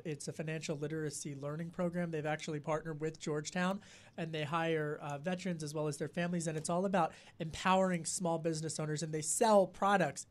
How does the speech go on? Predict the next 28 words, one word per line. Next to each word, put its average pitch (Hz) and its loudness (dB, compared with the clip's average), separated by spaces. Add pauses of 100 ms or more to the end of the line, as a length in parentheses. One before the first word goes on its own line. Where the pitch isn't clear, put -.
in 196 0
Dog 175 4
Tag, 147 -2 (220)
coffee, 220 6
sandwiches, 185 0
and 165 -6
the 160 -2
like, 185 2 (240)
but - -6
they 196 6
also 220 4
sell 160 2 (100)
things 175 -2
like 147 -2
hot 208 0
sauce. 135 -6 (260)
Let 226 -2
me 262 -2
tell 254 4
you - 2
something. - -2
I 220 0
got 254 4
Dog 208 6
Tag 208 2
Bakery 190 0
hot 175 2
sauce, 240 2